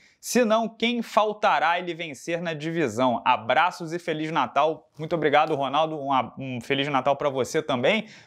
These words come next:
pra família Benevenuto e pra todo mundo que tá nos assistindo. Cara, essa pergunta é muito boa e é um caso a gente analisar. Se o Charles, como o Benevenuto disse aqui, vencer o Gate e depois o McGregor, ele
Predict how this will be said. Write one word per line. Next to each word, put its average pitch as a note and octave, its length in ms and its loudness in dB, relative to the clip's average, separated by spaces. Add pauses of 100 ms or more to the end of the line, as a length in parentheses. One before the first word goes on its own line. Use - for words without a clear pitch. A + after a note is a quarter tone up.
pra D#3+ 120 6
família D#3 360 4
Benevenuto D3+ 640 -2
e - 40 -18
pra E3 100 2
todo E3 240 -2
mundo D#3 140 -4
que D3+ 100 -8
tá D3+ 260 2 (240)
nos D3+ 240 2
assistindo. C#3+ 880 0 (360)
Cara, D3+ 280 4
essa E3+ 240 4
pergunta D#3+ 560 0
é C#3+ 120 4
muito G#3 480 0
boa F3 520 2
e E3+ 120 -2
é F3+ 40 0
um F#3 120 -6
caso E3+ 500 2
a D3+ 100 2
gente E3 280 -6
analisar. E3 640 0 (340)
Se - 380 2 (160)
o G3 100 2
Charles, C3+ 640 0
como E3 400 2
o D#3+ 120 2
Benevenuto D#3 680 0
disse C#3+ 260 -2
aqui, C3 160 0
vencer B2+ 460 0
o A#3+ 140 4
Gate D3 440 0
e F3+ 60 -2
depois F3 380 2
o D#3 40 0
McGregor, B2 600 2 (380)
ele G3 420 2